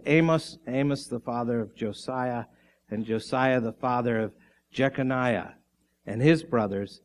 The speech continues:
at the time of the deportation to Babylon." So now we've been through the reign of all the kings, three, four hundred years,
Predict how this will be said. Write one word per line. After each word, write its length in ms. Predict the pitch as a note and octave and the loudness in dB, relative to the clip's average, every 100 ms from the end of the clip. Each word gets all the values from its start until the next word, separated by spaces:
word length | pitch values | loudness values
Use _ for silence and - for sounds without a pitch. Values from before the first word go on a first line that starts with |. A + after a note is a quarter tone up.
| _ _ | _ _
at 140 | G2+ - | -10 -4
the 100 | G2+ | -6
time 440 | - C#3 C#3 C3 | -2 2 4 2
of 140 | G#2+ G2+ | 0 -4
the 100 | F#2 | -6
deportation 1040 | A#2 B2+ - C#3+ B2 - B2+ A#2 - A2+ | -2 -2 0 0 0 -2 -6 -6 -6 -6
to 160 | - G2+ | -6 -8
Babylon." 760 | A2 G#2+ G#2+ G#2+ F2+ E2 - _ _ _ _ | -6 -6 -6 -6 -8 -14 -20 _ _ _ _
So 160 | - C3 | -2 4
now 300 | D3 G3+ A#3 | 8 10 10
we've 260 | G3 C#3 | 8 6
been 220 | F3 F3 | 4 4
through 240 | - E3+ D#3+ | 6 6 6
the 160 | C3+ | 6
reign 500 | B2 C#3+ D3 F3 F#3+ | 2 2 4 6 8
of 160 | C#3+ A#2+ - - | 6 2 -6 2
all 380 | D3+ G3 A3+ | 8 10 10
the 120 | G3 G3 | 8 4
kings, 920 | - F#3+ D3+ G#2+ D#2+ - - - - _ _ _ _ _ _ _ _ _ _ - | 4 4 4 4 -2 -14 -20 -20 -20 _ _ _ _ _ _ _ _ _ _ 2
three, 260 | C#3+ E3 | 6 8
four 320 | D#3+ D3+ D#3+ | 6 2 4
hundred 580 | C#3+ - D#3+ D3+ D3 C3+ | 4 2 0 4 4 2
years, 920 | B2+ C3 C3 G#2 - - - - - | 0 0 2 0 -4 -16 -20 -20 -20